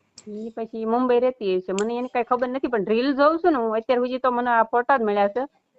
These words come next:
મૈત્રી કરાર કર્યા ઈ પછી ખબર નથી મને, પણ અમારે હારે નથી રહેતા. ઈ કે સળ પડે ઈ કરું છું ને હું ને. કોઈ દી મને એમ નથી કીધું, "હાલ ભૂલ થઈ ગઈ." ભૂલ થઈ ગઈ હોય તો વાંધો નહીં, માણસથી થાય છે ભૂલ.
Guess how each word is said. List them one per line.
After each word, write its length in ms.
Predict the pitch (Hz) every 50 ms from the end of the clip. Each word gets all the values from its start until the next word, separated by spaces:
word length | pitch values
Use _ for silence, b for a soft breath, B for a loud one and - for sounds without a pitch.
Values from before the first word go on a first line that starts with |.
| _ -
મૈત્રી 280 | 202 214 220 226 220 220
કરાર 280 | 220 233 226 226 220
કર્યા 240 | 220 - 220 214 220
ઈ 160 | 208 208 220
પછી 160 | 220 - 214 208
ખબર 320 | - - 233 220 226 226
નથી 220 | 226 233 226 -
મને, 160 | 196 190 185 180
પણ 140 | - 190
અમારે 220 | 190 208 208 196 190
હારે 200 | 190 220 262 262
નથી 200 | 254 190 - 294
રહેતા. 280 | 220 196 - - - - _ _ _ _ _ -
ઈ 60 | 208
કે 120 | 196 220
સળ 300 | 196 180 226 226 226 220
પડે 220 | 208 - 214 208 214
ઈ 60 | 202
કરું 260 | 185 - 214 208 202
છું 180 | - 208 196 196
ને 60 | 190
હું 220 | 190 196 196 190
ને. 120 | 180 180 175
કોઈ 220 | - - 214 220
દી 80 | 208 214
મને 180 | 214 226 226
એમ 120 | 226 240 262
નથી 120 | 262 262
કીધું, 200 | 254 - 233 208
"હાલ 120 | 208 214 196
ભૂલ 220 | - 196 208 208
થઈ 180 | 185 196 196 190
ગઈ." 80 | 185
ભૂલ 240 | 175 170 196 220 226
થઈ 220 | - - 233 233
ગઈ 100 | 220 233
હોય 160 | 226 208 208 202
તો 100 | 202 196
વાંધો 240 | 202 220 220 208
નહીં, 140 | 196 196 185
માણસથી 340 | 185 196 202 190 185 - 185
થાય 280 | - - 208 202 185 185
છે 160 | - - 165
ભૂલ. 160 | 147 165 160